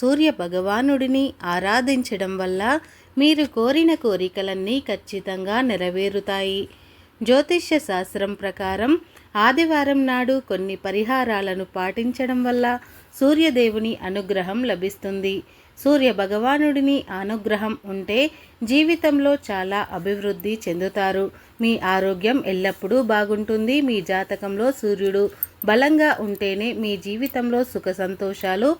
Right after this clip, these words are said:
ఐశ్వర్యం లభిస్తాయి. ఒకవేళ మీ జాతకంలో సూర్యుడు బలహీనమైన స్థితిలో ఉంటే తరచుగా అనారోగ్యంతో బాధపడుతూ ఉంటారు.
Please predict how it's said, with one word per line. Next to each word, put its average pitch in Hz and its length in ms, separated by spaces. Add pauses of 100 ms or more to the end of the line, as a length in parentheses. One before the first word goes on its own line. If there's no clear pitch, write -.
(360)
ఐశ్వర్యం 240 600
లభిస్తాయి. 190 720 (360)
ఒకవేళ 196 520
మీ 240 240
జాతకంలో 254 720
సూర్యుడు 262 540
బలహీనమైన 214 800
స్థితిలో 190 520
ఉంటే 202 440 (380)
తరచుగా 277 600
అనారోగ్యంతో 214 840
బాధపడుతూ 202 760
ఉంటారు. 202 800